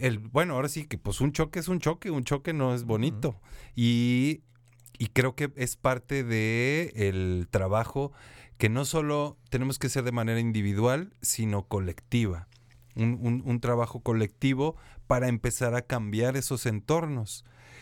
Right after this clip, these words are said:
Speaker 1: El, el yo, un hombre adulto que estoy trabajando en, en, por ejemplo, entrar en contacto con mis emociones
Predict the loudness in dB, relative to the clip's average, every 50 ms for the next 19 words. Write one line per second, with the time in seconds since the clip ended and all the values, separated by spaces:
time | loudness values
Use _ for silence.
0 | -20 -6 0 2 4 4 4 2 0 0 2 2 2 2 0 2 2 4 4 4
1 | 2 2 0 0 -2 -6 -6 -2 0 2 2 2 0 0 2 2 2 2 2 2
2 | 0 0 -2 -2 -4 -2 -2 -2 -4 -6 -6 -6 -6 -2 -2 -2 -2 0 -2 0
3 | 0 -2 -2 -2 -2 -2 0 -2 -2 0 0 0 -2 -4 -6 -8 -4 -2 0 0
4 | 0 0 -2 -2 -4 -6 -2 -2 0 0 0 -2 -2 -2 -2 -2 -2 0 -2 -2
5 | -2 -2 -2 -2 -2 0 0 0 0 0 0 -2 -2 -2 -2 -2 0 -2 -2 -2
6 | -6 -8 -4 -2 -2 -2 -2 -2 -2 -2 -2 -2 -2 -2 -2 -2 0 -2 -4 -6
7 | -8